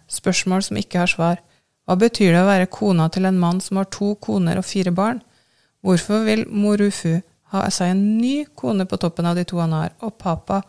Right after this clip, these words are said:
hvordan kan han selge meg til en gammel mann uten å tenke på hva jeg føler? Hvorfor holder han ikke løftet han gir til mamma før hun har død? Jeg gnir meg på brystet, for det er veldig sårt der på grunn av alle spørsmålene, og så reiser jeg meg opp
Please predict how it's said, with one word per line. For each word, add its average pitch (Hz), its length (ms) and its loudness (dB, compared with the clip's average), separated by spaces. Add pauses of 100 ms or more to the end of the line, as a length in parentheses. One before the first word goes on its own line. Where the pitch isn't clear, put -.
(320)
hvordan 190 300 0
kan 214 300 -2
han 208 180 -2
selge 202 260 0
meg 175 220 -2
til 202 140 -2
en 208 100 0
gammel 190 320 2
mann 185 260 2
uten 185 220 -4
å 185 80 -4
tenke 185 400 -4
på 185 240 -4
hva 185 140 0
jeg 190 180 -2
føler? - 400 -2 (640)
Hvorfor 202 400 2
holder 175 300 4
han 170 100 2
ikke 175 220 0
løftet 220 340 -2
han 196 80 2
gir 185 160 2
til 196 160 0
mamma 170 380 2
før 185 260 2
hun 190 140 2 (260)
har 185 160 0
død? 196 200 0 (840)
Jeg 190 180 2
gnir 165 200 4
meg 170 200 0
på 190 100 -2
brystet, 180 460 -2 (320)
for 190 100 -2
det 180 80 2
er 190 160 2
veldig 196 320 2
sårt 214 400 0
der 190 160 2
på 196 160 -2
grunn 185 180 2
av 190 140 2
alle 180 160 0
spørsmålene, 170 640 -2 (460)
og 190 100 -2
så 214 160 4
reiser 196 320 2
jeg 170 100 2
meg 190 280 2
opp - 80 -14